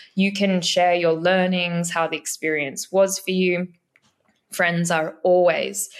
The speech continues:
really interested to hear how dates go, and that can be a really important part of the integration process. And don't leave out the person who you went on a date with. It, you may want to reach out to them after and say,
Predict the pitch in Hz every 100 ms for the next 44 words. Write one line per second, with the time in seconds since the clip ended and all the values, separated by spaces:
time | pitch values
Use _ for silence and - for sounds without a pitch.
0 | - - 160 156 175 165 160 - 165 156
1 | - 151 - 156 147 - 151 147 147 135
2 | - 165 156 147 147 147 - - 170 151
3 | - 165 156 151 - - - - 196 214
4 | 226 226 214 - _ 175 170 175 165 151
5 | - 151 147 147 151 - - 151 147 143
6 | - 156 147 - 151 - - - - -
7 | 262 277 269 262 - - 233 156 - -
8 | 240 262 247 262 233 220 240 254 233 220
9 | 208 202 185 175 170 175 320 - - -
10 | 185 - - 180 214 247 226 208 196 180
11 | 214 220 190 170 165 165 180 170 185 170
12 | - - 175 170 165 196 202 180 165 165
13 | - 160